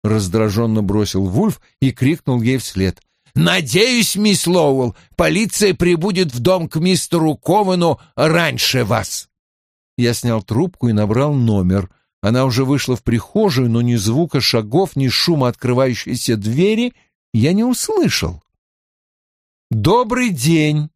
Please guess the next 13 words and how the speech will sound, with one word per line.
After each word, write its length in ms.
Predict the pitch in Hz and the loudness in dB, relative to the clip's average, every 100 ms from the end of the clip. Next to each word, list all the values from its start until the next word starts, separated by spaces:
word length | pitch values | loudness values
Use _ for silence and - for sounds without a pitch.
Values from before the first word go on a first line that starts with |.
| _ _ _ | _ _ _
сказал 420 | - - 107 107 104 | -12 -6 -2 0 0
я 100 | 101 | -2
в 80 | |
трубку 340 | - 107 131 117 | -2 -4 -4 -2
довольно 380 | 98 101 107 104 | 0 0 0 0
громко. 520 | 92 95 87 98 101 _ _ _ _ | 0 -2 -2 -8 -12 _ _ _ _
"Уголовная 520 | 139 147 190 226 214 214 | -2 0 2 2 0 0
полиция 500 | 202 214 208 220 196 | 0 0 -2 0 2
Западного 640 | 160 202 208 175 202 202 | 2 0 -2 -4 -2 0
Манхэттена? 840 | 196 180 247 277 - 165 123 98 _ _ _ _ | 0 0 0 0 0 -6 -6 -8 _ _ _ _
Инспектора 600 | 160 185 - 247 - 233 | -2 -2 0 0 0 -2
Кремера, 540 | 185 214 247 233 170 160 | 0 0 2 2 0 0
пожалуйста! 720 | 165 151 135 117 - 117 | 0 2 0 -4 -4 -4